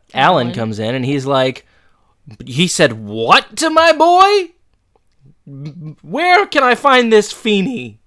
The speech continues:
Speaker 1: that happens to live next door to us?"
Speaker 2: Meanwhile, Corey goes,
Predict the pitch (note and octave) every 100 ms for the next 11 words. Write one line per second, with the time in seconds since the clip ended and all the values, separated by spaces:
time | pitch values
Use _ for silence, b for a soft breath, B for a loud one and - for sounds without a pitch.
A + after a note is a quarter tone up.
0 | b b b b b b F#3+ F3 F3+ F3+
1 | F3+ D#3+ F3+ E3 D#3+ D#3+ D3 C#3 D3 C3+
2 | - A#2+ G#2+ G#2 - - _ - - -
3 | A#3+ D4 D#4 C#4 C4+ C#4 C#4+ C4 C#4